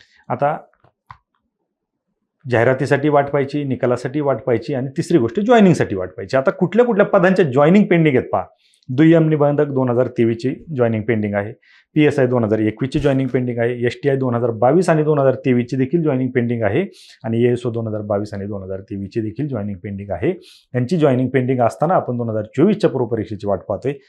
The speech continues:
हे आपल्या दुर्भाग्य म्हणावं लागेल. आता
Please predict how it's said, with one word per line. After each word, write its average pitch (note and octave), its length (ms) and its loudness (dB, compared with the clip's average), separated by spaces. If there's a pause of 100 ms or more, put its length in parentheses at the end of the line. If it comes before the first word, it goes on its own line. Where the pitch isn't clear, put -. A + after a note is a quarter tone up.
(480)
हे - 160 2
आपल्या A#2+ 360 2 (640)
दुर्भाग्य D#3 440 4
म्हणावं G2 240 -4
लागेल. B2 220 -12 (1500)
आता F3 280 2